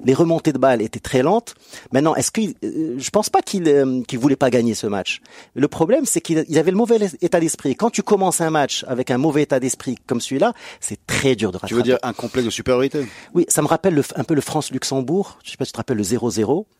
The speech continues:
Speaker 1: À la seule différence que la France a eu douze occasions de but. Euh, est-ce, est-ce que tu te rappelles d'une occasion nette qu'on a eue à Casa, euh, samedi soir ? Moi, je, je,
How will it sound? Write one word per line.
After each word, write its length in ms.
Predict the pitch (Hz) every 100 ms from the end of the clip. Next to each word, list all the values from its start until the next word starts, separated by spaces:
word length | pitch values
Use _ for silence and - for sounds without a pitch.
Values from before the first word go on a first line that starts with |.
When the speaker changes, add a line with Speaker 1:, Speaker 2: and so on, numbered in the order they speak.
| _ - -
Speaker 1:
À 40 |
la 60 | 120
seule 160 | 185
différence 400 | 160 156 165 196
que 80 | -
la 80 | 120
France 240 | - -
a 40 | 117
eu 240 | 113 107
douze 260 | 98 147 131
occasions 320 | 131 110 113
de 60 |
but. 260 | 90 87 - _ - - - -
Euh, 80 | 76 - - - -
est-ce, 160 | 135 - - - -
est-ce 100 | -
que 80 |
tu 120 | 190 -
te 80 |
rappelles 260 | 170 185 185
d'une 160 | 139 156
occasion 320 | 156 139 143
nette 180 | 170 -
qu'on 140 | 143
a 60 | 135
eue 80 |
à 80 | 123
Casa, 460 | - 120 131 120 98
euh, 100 | 87
samedi 260 | - 90
soir ? 380 | 82 - - _ _ _ _ _ _
Moi, 100 | 123
je, 80 | 117 -
je, 160 | 131